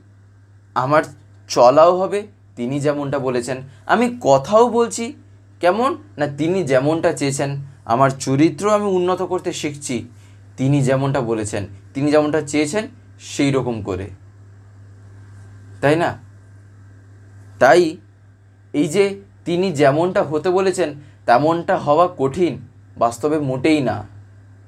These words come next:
তার কারণ তাহলে তার বলাগুলি কিন্তু ব্যর্থ হয়ে যাবে। নাহলে তিনি বলেছেনই কার জন্য?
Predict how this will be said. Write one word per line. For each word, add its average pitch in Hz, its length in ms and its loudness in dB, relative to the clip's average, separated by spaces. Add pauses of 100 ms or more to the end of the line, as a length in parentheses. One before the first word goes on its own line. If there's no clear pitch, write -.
(1120)
তার 190 220 6
কারণ 170 520 4 (1000)
তাহলে 180 600 2 (280)
তার 185 160 6
বলাগুলি 185 680 2
কিন্তু 240 200 -4
ব্যর্থ 202 320 2
হয়ে 208 180 -2
যাবে। 113 340 -4 (760)
নাহলে 131 260 -2 (140)
তিনি 180 200 0
বলেছেনই 175 680 2
কার 226 300 2
জন্য? 160 400 -4